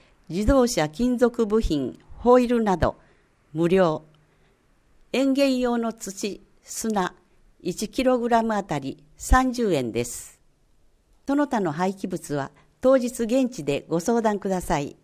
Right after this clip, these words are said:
家電リサイクル法対象品目のテレビ、すべての方式、洗濯機、衣類乾燥機、冷蔵庫、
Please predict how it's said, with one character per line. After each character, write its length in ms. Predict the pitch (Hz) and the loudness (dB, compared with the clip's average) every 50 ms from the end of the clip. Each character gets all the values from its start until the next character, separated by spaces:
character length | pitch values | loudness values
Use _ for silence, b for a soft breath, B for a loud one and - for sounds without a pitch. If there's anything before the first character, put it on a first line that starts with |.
| _ _ _ _ _ _ _ _ _ _ _ _ _ _ _ _ _ _ | _ _ _ _ _ _ _ _ _ _ _ _ _ _ _ _ _ _
家 180 | - - 220 233 | -2 0 2 4
電 220 | 262 277 269 269 | 4 4 4 4
リ 120 | 262 269 254 | 2 2 2
サ 160 | - 269 254 | 4 4 4
イ 80 | 254 | 2
ク 120 | 247 247 240 | 2 0 0
ル 120 | 233 240 | 0 0
法 300 | 233 - 202 175 143 120 | 2 2 4 4 4 2
対 300 | - - - 214 226 240 | 0 -4 -2 0 0 0
象 260 | 240 - 247 226 220 | 2 2 2 2 2
品 300 | 214 - 214 214 202 185 | 0 -2 -4 -2 -2 -2
目 180 | 160 147 156 147 | -2 -2 -2 -2
の 160 | 147 143 143 | -2 -2 -2
テ 160 | - - 220 | -2 0 0
レ 160 | 202 180 156 151 | 2 2 2 0
ビ、 240 | 135 123 - b b b b b | -2 -4 -6 b b b b b
す 220 | - - - 277 | -14 -6 0 4
べ 100 | 254 254 | 4 4
て 140 | - - 160 | 4 4 0
の 120 | 139 143 139 | -4 -4 -4
方 180 | - 165 175 170 | -2 0 0 0
式、 420 | - - - - 151 - b b b b b b b b b b b b | -2 -6 -10 -8 -8 -10 b b b b b b b b b b b b
洗 300 | - - - 262 254 240 | 0 2 2 4 4 2
濯 320 | 247 240 220 - - - | 2 0 0 0 -4 -18
機、 260 | - - 180 - - - _ _ _ _ _ _ _ _ _ _ _ _ - | -16 -16 -16 -16 -16 -20 _ _ _ _ _ _ _ _ _ _ _ _ -4
衣 140 | 233 269 254 | -2 2 2
類 220 | 269 269 262 240 | 4 4 2 2
乾 220 | 262 - 254 240 | 0 0 0 0
燥 360 | 240 233 - - 208 160 139 123 | 0 0 0 0 0 0 -2 -4
機、 280 | - - 113 - - _ _ _ _ _ _ _ _ _ _ _ | -8 -10 -10 -10 -12 _ _ _ _ _ _ _ _ _ _ _
冷 320 | - 156 226 254 269 262 247 | 2 6 8 8 8 8 6
蔵 260 | 233 240 208 151 131 | 4 2 2 2 0
庫、 340 | - - - 107 - - | -2 -6 -6 -6 -6 -6